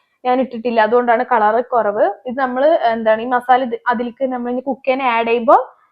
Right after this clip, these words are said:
നമ്മുടെ എണ്ണയിൽ മുളക് പൊടി ഇട്ടിട്ട് മിക്സ് ചെയ്തിട്ടാണ് ആഡ് ചെയ്യുക. അപ്പൊ കളർ കിട്ടുമെന്ന് ഞാൻ വിചാരിക്കുന്നു. അപ്പൊ നമുക്ക് ഫൈനൽ ലുക്ക് എങ്ങനെ ഉണ്ടാവും നോക്കാം. നമുക്ക് ഇതിലേക്ക് ഞാൻ ഈ ഒരു അളവിലുള്ള ഒരു പീസിലുള്ള ഒരു ബട്ടർ ആട്ടോ ആഡ് ചെയ്യണേ. ബട്ടർ ഞാൻ റൂം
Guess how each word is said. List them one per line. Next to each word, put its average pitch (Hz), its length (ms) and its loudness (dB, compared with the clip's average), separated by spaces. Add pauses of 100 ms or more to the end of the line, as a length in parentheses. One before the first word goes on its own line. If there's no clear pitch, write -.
(200)
നമ്മുടെ 240 280 4 (600)
എണ്ണയിൽ 269 460 2 (100)
മുളക് 254 300 6
പൊടി 277 220 2
ഇട്ടിട്ട് 254 460 4
മിക്സ് 247 220 -6
ചെയ്തിട്ടാണ് 247 500 2
ആഡ് 208 100 -4
ചെയ്യുക. 233 140 4 (160)
അപ്പൊ - 260 -8
കളർ 247 220 2
കിട്ടുമെന്ന് 240 460 -4
ഞാൻ 254 160 -2
വിചാരിക്കുന്നു. 226 640 0
അപ്പൊ 254 200 -4
നമുക്ക് 240 200 -2 (100)
ഫൈനൽ 254 360 -2
ലുക്ക് 247 220 -2 (180)
എങ്ങനെ 247 240 -4
ഉണ്ടാവും 247 300 4
നോക്കാം. 214 320 0 (360)
നമുക്ക് 254 300 -6
ഇതിലേക്ക് 269 600 -4 (160)
ഞാൻ 262 220 -4
ഈ 277 180 -4
ഒരു 277 80 -2 (100)
അളവിലുള്ള 262 440 2
ഒരു 247 140 -8
പീസിലുള്ള 247 640 -2
ഒരു 240 40 -4 (100)
ബട്ടർ 220 280 -2
ആട്ടോ 208 200 0
ആഡ് 208 160 0
ചെയ്യണേ. 220 300 -6 (1080)
ബട്ടർ 277 280 4 (140)
ഞാൻ 320 200 0 (440)
റൂം 302 200 4